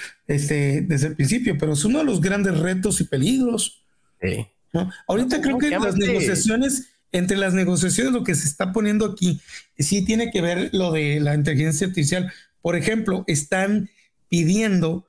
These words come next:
Speaker 1: que los, que el chat G P T o estos sistemas no puedan utilizar los guiones ya existentes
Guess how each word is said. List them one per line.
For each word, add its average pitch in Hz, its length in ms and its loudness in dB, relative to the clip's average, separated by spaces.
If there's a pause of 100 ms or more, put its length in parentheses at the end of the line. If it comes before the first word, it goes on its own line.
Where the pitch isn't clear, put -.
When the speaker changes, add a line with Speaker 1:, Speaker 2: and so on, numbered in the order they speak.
(280)
Speaker 1:
que 165 460 -2
los, 156 340 0
que - 80 -4
el 147 100 -2
chat 185 200 0
G 190 160 0
P 208 80 2
T 196 200 2
o 185 120 2
estos 185 220 0
sistemas 190 420 0 (320)
no 202 400 2
puedan 226 340 0
utilizar 180 680 0
los 202 300 2
guiones 175 580 2
ya 180 100 2
existentes 180 1120 -2